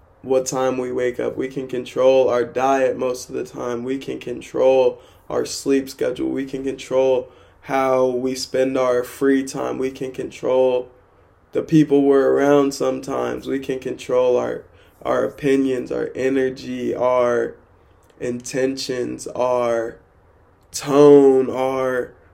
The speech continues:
mood. You see what I mean? Even though some of those things may feel like they're out of our control or influenced by a bunch of exterior forces, but at the end of the day, it really comes down to,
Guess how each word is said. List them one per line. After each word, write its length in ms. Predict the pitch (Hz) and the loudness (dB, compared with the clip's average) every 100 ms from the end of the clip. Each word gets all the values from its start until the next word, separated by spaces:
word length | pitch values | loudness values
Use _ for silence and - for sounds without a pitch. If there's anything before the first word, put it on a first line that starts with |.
| - | -6
mood. 540 | 131 147 151 135 123 | 4 6 8 6 0
You 100 | 139 | -6
see 180 | 139 139 | -2 0
what 100 | 131 | 0
I 80 | 131 | 0
mean? 320 | 127 131 127 - - _ | -2 -2 -4 -12 -20 _
Even 260 | - 147 147 | 2 4 6
though 320 | 139 139 127 | 6 6 4
some 240 | 123 143 143 | 2 2 4
of 80 | |
those 220 | 139 131 135 | 4 2 0
things 240 | 139 135 | 0 0
may 160 | 135 135 | -2 -2
feel 220 | - 135 | 0 0
like 180 | 131 127 | 0 0
they're 180 | 127 | -2
out 160 | 131 135 | 0 0
of 140 | 131 | 0
our 100 | 131 | 0
control 520 | 127 135 123 131 135 131 | -2 -6 -2 2 4 6
or 200 | 131 - | 4 2
influenced 640 | 131 135 135 131 131 - | -2 -4 -4 -4 -4 -2
by 300 | 127 123 120 _ _ _ _ _ | -2 -2 -6 _ _ _ _ _
a 80 | 127 | -4
bunch 320 | 123 135 135 | 2 2 2
of 220 | 135 127 117 | 4 4 2
exterior 600 | 127 104 - 139 135 135 | 0 -2 -2 2 2 2
forces, 600 | 131 - 135 147 151 147 | -2 0 2 2 0 -2
but 160 | 147 123 | -2 -2
at 180 | 131 131 | -2 -2
the 100 | - | -4
end 200 | 131 135 | -2 -2
of 80 | |
the 80 | 123 | -2
day, 180 | 127 131 | 2 2
it 100 | 120 | 2
really 220 | 131 127 | -2 -4
comes 340 | 123 123 120 120 | -4 -6 -6 -6
down 400 | 127 127 120 117 | -4 -2 -4 -6
to, 380 | 131 123 113 | 0 2 2